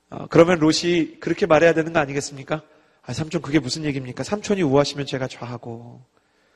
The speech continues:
삼촌이 좌하시면, 에, 삼촌이 우하시면 제가 좌를 해야죠." 그러나 롯은 그런 사람이 아니었습니다. 아브라함이 얼마나 서운했겠습니까? 자기가 볼 때 좋은 땅으로 탁 떠나버려요.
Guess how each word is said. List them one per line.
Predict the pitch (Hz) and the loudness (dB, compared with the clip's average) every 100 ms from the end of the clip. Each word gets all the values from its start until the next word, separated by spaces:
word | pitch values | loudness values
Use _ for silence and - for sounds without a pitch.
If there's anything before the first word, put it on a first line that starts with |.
| _ _ | _ _
삼촌이 | - 180 180 165 156 | -8 -4 -2 -2 -2
좌하시면, | 143 139 - 139 143 139 | 0 0 -2 -6 -6 -6
에, | 139 | -8
삼촌이 | 170 180 170 | -6 -4 -2
우하시면 | 160 147 147 147 | 4 4 4 -2
제가 | 151 151 | -2 -2
좌를 | - 147 160 | -2 -2 0
해야죠." | 165 139 - 131 131 131 _ _ _ _ _ - | 0 -2 -4 -10 -10 -14 _ _ _ _ _ -2
그러나 | 143 147 151 | 2 6 6
롯은 | 135 139 156 143 | 6 4 0 2
그런 | 147 151 | 4 4
사람이 | 151 143 156 | 4 0 2
아니었습니다. | 127 131 123 127 113 117 - _ _ _ _ _ | 2 0 -2 -6 -8 -10 -12 _ _ _ _ _
아브라함이 | 131 135 160 147 | 2 4 4 2
얼마나 | 139 135 135 | -2 -4 -8
서운했겠습니까? | - 147 135 123 - 127 - 131 - - - - - | -4 -4 -4 -8 -14 -16 -20 -20 -20 -20 -20 -20 -8
자기가 | - 160 190 | 2 6 6
볼 | - 160 | 6 4
때 | - | 6
좋은 | 175 156 170 170 | 2 2 2 2
땅으로 | 165 160 | 0 0
탁 | 160 - - | -4 -10 2
떠나버려요. | 175 185 143 131 110 110 | 2 4 0 -4 -8 -12